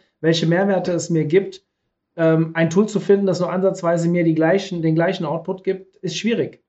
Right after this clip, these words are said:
und passt halt perfekt auf unsere Prozesse. Und genauso muss man das wahrscheinlich dann auch angehen, wenn man jetzt im Bereich E-Commerce unterwegs ist. Arthur, ich hoffe, du bist nicht eingeschlafen.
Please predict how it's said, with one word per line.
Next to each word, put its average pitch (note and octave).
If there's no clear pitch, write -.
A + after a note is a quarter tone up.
und D#3+
passt -
halt G3
perfekt F3
auf F3
unsere E3+
Prozesse. F#3
Und C3
genauso D#3+
muss E3+
man D#3+
das D#3
wahrscheinlich D#3+
dann D3+
auch C#3
angehen, E3+
wenn C#3+
man D#3
jetzt D#3
im C#3+
Bereich D3
E-Commerce D3
unterwegs C3+
ist. C#3+
Arthur, D4
ich -
hoffe, C4
du C4+
bist C4+
nicht B3+
eingeschlafen. A#3